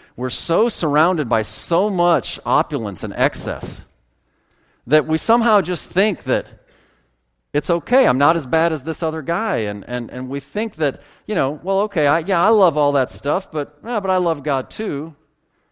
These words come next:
I-, if we replaced the covetousness at whatever degree or level we allow ourselves to covet things, I just gotta have, and you fill in the blank,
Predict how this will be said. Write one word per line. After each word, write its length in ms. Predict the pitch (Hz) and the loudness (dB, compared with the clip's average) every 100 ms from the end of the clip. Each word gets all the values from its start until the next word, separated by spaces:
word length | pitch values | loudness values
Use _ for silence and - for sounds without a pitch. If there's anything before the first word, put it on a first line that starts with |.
| _ | _
I-, 100 | - 156 | -14 -8
if 160 | 170 | -8
we 120 | 190 208 | -4 -4
replaced 800 | 190 - - 226 294 - - - | -4 -6 0 2 2 -2 -8 -14
the 100 | 131 | -14
covetousness 840 | 147 - 214 214 147 - 123 107 - | -6 -2 -2 -4 -8 -6 -6 -6 -4
at 140 | 147 143 | -6 -2
whatever 360 | 170 262 269 | 0 0 0
degree 440 | 185 165 135 202 202 | -4 -8 -2 0 0
or 120 | 165 | 0
level 420 | 147 160 156 139 | 2 2 2 -2
we 120 | 139 | -2
allow 480 | 135 120 120 147 151 | -2 0 2 2 2
ourselves 500 | 131 117 - 120 113 | 0 -2 -2 -4 -4
to 80 | - | -12
covet 400 | - 139 139 147 | -4 -4 -4 -6
things, 460 | 147 151 165 - - _ _ _ _ - | -6 -6 -8 -14 -20 _ _ _ _ -8
I 80 | |
just 240 | 120 151 - | -6 -6 -2
gotta 300 | 131 147 139 | 0 0 0
have, 760 | 139 147 147 139 113 113 - _ _ _ _ | 0 2 2 2 0 -6 -16 _ _ _ _
and 100 | 104 | -14
you 60 | 107 | -12
fill 220 | - 135 | -8 -6
in 80 | 120 | -6
the 60 | |
blank, 360 | 95 107 87 - | -8 -8 -8 -14